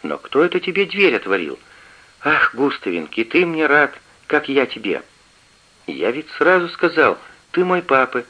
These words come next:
и не такая уж у тебя длиннющая борода. А ты мне что-нибудь принёс поесть, папа? Я чертовски голодный».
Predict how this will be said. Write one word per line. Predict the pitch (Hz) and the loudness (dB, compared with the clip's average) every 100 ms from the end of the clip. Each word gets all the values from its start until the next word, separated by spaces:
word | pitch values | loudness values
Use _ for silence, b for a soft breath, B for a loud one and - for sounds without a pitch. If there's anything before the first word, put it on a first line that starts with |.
| b b b b b | b b b b b
и | 120 | -2
не | 143 | 2
такая | 165 208 196 | 2 4 4
уж | 180 | 2
у | |
тебя | 180 127 170 | -2 2 2
длиннющая | 139 127 120 156 - - - | 2 0 -2 -2 -2 -2 0
борода. | 87 80 95 117 - B B B B | 0 0 0 0 -4 B B B B
А | - 92 | -2 0
ты | 175 | 0
мне | 185 | -2
что-нибудь | 175 - 185 165 165 | -2 -2 -2 -2 -4
принёс | - 160 214 - | -2 -2 -2 0
поесть, | 170 151 104 - | 0 2 -2 -4
папа? | - 95 - - b b b b - | -4 -2 -4 -12 b b b b -6
Я | 78 147 | 0 0
чертовски | - 170 - - - - | 0 -2 0 0 -2 -8
голодный». | 151 180 180 127 - 71 | 0 2 4 2 0 -12